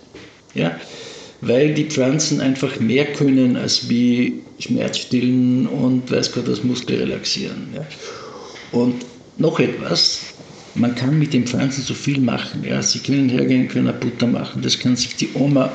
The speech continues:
<laughs> aufs Butterbrot streichen, ja, aufs Brot streichen. Ja? Sie können hergehen und können, ähm,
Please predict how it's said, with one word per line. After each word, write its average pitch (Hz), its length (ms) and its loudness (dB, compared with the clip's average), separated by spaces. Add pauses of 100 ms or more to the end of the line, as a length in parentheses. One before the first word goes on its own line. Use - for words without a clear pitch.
<laughs> - 120 -14
aufs - 360 0
Butterbrot - 720 0
streichen, - 720 -2
ja, - 220 0
aufs - 380 -6
Brot - 340 -2
streichen. - 460 -4
Ja? - 140 0 (480)
Sie - 140 -6
können 135 340 2
hergehen 151 640 2
und 127 220 -2
können, 143 520 2 (580)
ähm, 120 760 0